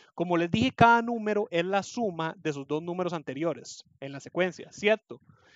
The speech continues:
El problema es que en este uno no tenemos dos números anteriores, solo tenemos uno. Entonces, podríamos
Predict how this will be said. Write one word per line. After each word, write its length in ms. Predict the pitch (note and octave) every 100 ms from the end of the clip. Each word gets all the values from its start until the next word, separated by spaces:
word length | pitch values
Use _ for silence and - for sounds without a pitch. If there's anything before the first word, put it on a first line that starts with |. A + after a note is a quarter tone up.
| - -
El 160 | G3
problema 420 | F3+ F3+ G3 A3
es 80 | B3
que 180 | - B3
en 100 | A#3+
este 280 | A#3 - B3
uno 420 | C4 G3 F3 E3
no 360 | C#3 D3 E3+ F3+
tenemos 400 | F#3+ F#3+ G#3 F#3+
dos 120 | D3+
números 300 | E3+ F3+ F3
anteriores, 420 | E3+ F3+ D4+ F#3
solo 180 | C3+ C#3
tenemos 340 | D#3+ D#3+ E3+
uno. 240 | D4 D#4+ - _ _ _ _ _
Entonces, 400 | _ G#3 E3 D#3 - _ _ _ -
podríamos 1040 | E3+ E3 E3+ G#3 C4 A3 D#3+ D3 C#3+ -